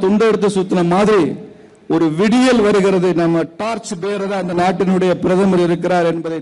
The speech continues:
தெரிந்து கொள்வதற்காக எல்லாரும் கையில இருக்கிற செல்போன் எடுங்க, அதுல இருக்கிற டார்ச் லைட்டை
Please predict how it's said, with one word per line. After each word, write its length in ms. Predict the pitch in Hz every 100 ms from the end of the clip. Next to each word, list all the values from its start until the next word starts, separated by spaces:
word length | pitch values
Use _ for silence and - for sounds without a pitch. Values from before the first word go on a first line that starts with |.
| 160
தெரிந்து 260 | 175 180 170
கொள்வதற்காக 540 | 160 156 139 160 185 196 143 - - - - _ 127
எல்லாரும் 400 | 151 180 208 196
கையில 300 | 175 185 196
இருக்கிற 240 | 180 175 170 165
செல்போன் 420 | 170 185 180 175 160
எடுங்க, 200 | 165 170 185 180 - - - _ _ _
அதுல 200 | 143 165
இருக்கிற 220 | 180 190 175 -
டார்ச் 300 | 190 196 175
லைட்டை 240 | 180 165